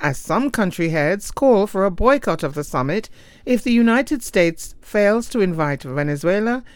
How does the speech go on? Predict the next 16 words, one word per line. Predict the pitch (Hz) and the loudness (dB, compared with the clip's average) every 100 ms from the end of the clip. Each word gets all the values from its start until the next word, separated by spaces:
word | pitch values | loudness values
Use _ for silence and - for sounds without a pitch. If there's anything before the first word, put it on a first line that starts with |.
| - | -6
Cuba, | - 208 170 160 - | 0 0 0 -2 -2
and | 175 175 | -4 -4
Nicaragua | 180 185 202 202 175 151 123 151 | -4 -4 -2 0 0 -2 -4 -4
to | 175 | -6
the | 160 165 | -2 -2
event. | 180 196 123 - - - _ - - _ 175 | 0 -2 -2 -8 -16 -20 _ -20 -20 _ 2
Leaders | 190 254 320 196 | 4 6 4 4
of | 170 | 4
Latin | 165 160 202 165 | 4 2 0 0
American | 156 143 165 156 | 0 0 -2 -2
nations, | 139 143 202 226 196 | 0 -2 -2 -2 0
including | 160 - 185 233 302 226 180 | -4 -4 -4 -2 0 0 0
President | 185 170 156 156 147 | 0 0 0 0 -2
Manuel | 151 147 147 156 160 220 | -4 -2 -2 0 0 0
López | 208 160 160 156 156 151 - | 0 0 -2 0 0 -2 -2
Obrador | 151 147 139 151 190 247 | -2 -2 -2 0 2 0